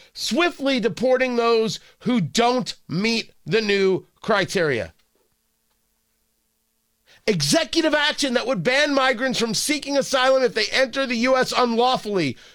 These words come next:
through areas along the border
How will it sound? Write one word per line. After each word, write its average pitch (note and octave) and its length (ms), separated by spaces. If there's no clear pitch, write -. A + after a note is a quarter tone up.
through C4+ 280
areas A#3+ 540
along A#3 500
the C4+ 80
border A3+ 480